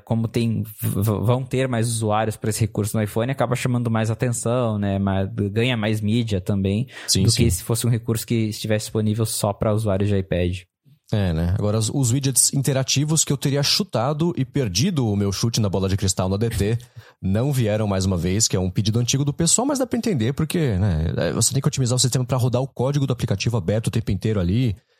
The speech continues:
Speaker 2: é, ne-, mesmo que seja só um pedaço, dependendo do widget, ainda é uma coisa que ia demandar muito processamento e bateria, talvez, né, não seja mesmo o, o, o tempo, o momento de fazer isso, mas uma coisa que tava na minha wishlist há muito tempo pro iPad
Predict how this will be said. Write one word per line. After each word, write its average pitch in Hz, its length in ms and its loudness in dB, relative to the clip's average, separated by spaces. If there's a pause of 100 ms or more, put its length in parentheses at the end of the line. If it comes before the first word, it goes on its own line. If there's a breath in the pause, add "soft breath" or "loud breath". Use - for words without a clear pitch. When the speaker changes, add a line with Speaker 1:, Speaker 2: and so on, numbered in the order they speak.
(120)
Speaker 2:
é, 80 400 0 (100)
ne-, 107 180 0
mesmo 135 300 0
que - 60 4
seja 117 160 2
só 127 140 2
um 123 40 0
pedaço, 104 360 -2
dependendo 104 260 0
do 95 80 0
widget, 127 300 0
ainda 139 100 2
é 151 40 2
uma 147 120 0
coisa 143 220 0
que 104 220 0 (380 soft breath)
ia 107 100 -2
demandar 117 360 0
muito 104 180 -2
processamento 90 500 2
e - 20 0
bateria, 95 340 0
talvez, 104 520 0 (300)
né, 143 160 0
não 156 300 2
seja 127 240 0
mesmo 87 400 0 (320)
o, - 80 -4
o, 92 540 0
o 113 40 0
tempo, 98 240 -2
o 98 80 0
momento 101 260 0
de 104 60 2
fazer 123 260 0
isso, - 160 2
mas 165 140 2
uma 196 140 0
coisa 175 280 0
que 143 100 -4
tava 117 280 0
na 101 100 0
minha 104 160 0
wishlist 104 380 0
há 107 60 2
muito 135 340 0
tempo 107 300 -2
pro 113 180 0
iPad 92 440 -2